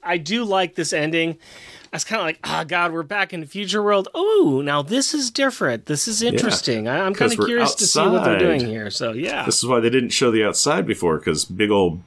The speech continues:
Speaker 2: bearded man dominating the skyline, and it's Jocasta drones, or, hmm, okay.
Speaker 1: I w-, we matched that one. We have got to match the top one. I,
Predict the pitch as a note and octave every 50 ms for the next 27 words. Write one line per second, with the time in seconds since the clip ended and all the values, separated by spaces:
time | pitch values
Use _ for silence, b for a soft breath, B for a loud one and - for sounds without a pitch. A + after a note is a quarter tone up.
0 | _ _ _ _ _ _ _ _ _ - A#2 C3+ D3+ C#3+ A#2+ F2+ F2 F#2 F2+ F2
1 | E2+ E2 D#2+ D#2+ E2+ A2+ A#2 - - - - - A2+ G2+ G2+ G#2 G2 F#2+ F2 F2+
2 | D#2+ D2+ E2+ - - - - - - - G#2+ F2+ F2 E2 D#2+ D2+ C#2+ C#2+ C#2 C#2+
3 | - B B B B B B B B - - E2 D#2 - - - F2 - - -
4 | C3+ C#3+ - - B2 A2 G2 F#2 F2 E2+ E2 E2 D#2 D2+ D2+ D2 C#2 D#2 D#2 C#2+
5 | C#2 C#2 C#2+ D2+ - - - D#3 G3 E3+ C#3 G#2 E2 D#2 - - A2+ - - -
6 | D#2+ E2+ G2+ - - _ _ _ _ _ _ _ _ _ _ _ - F3 A3 D4+
7 | F#4+ F#4+ F#4+ F#4 C#4 F#3+ F#3 F#3+ A3 A3 - _ - - F#3+ F#3 F#3+ F3+ G#3+ C4+
8 | D#4+ C#4+ - - F#3 F3+ E3 B2+ A#2+ A#2+ B2 C3 - _ - G3+ A3 A3+ G#3+ F#3+
9 | D3+ C#3 A#2+ _ - - F#3 F#3+ G3 F#3+ - - C#3+ B2+ B2 A#2 A#2 - - -
10 | - G2+ - - C3+ C3 B2+ - _ - A2+ G#2 - - - - C#3 C#3+ D#3+